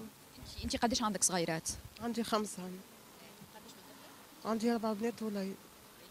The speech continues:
Speaker 1: وال-، شكون اللي دخلت لك في الدومين هذا؟
Speaker 2: الكبيرة، بدت من الكبيرة ومن بعد بدوا يطبعوا في بعضهم بالوحدة.
Speaker 1: معناها الكل؟
Speaker 2: لا، حتى الصغيرة كهو معناها و
Speaker 1: احكي لنا كيفاش بديت؟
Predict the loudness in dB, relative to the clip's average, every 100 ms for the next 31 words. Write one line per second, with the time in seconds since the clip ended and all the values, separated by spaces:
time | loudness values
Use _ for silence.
0 | -12 -12 -10 0 4 4 6 8 8 8
1 | 4 4 6 6 6 4 2 2 2 4
2 | 4 4 4 2 2 0 -2 -6 -10 -12
3 | -10 -6 -2 4 6 6 2 -2 -2 0
4 | 0 0 0 2 2 0 0 -2 -2 0
5 | 0 2 -2 -2 -2 -2 0 0 -2 -2
6 | -2 -2 -4 -6 -4 2 4 8 6 4
7 | -4 -20 -12 -10 -6 -8 -8 -14 -16 -6
8 | -4 0 0 0 0 2 0 -2 -2 0
9 | -2 -2 -4 -4 -2 -2 -2 -2 -2 -4
10 | -6 -8 -14 -16 -16 -16 -16 -16 -16 -16
11 | -16 -16 -18 -14 -10 -2 4 4 6 6
12 | 8 6 6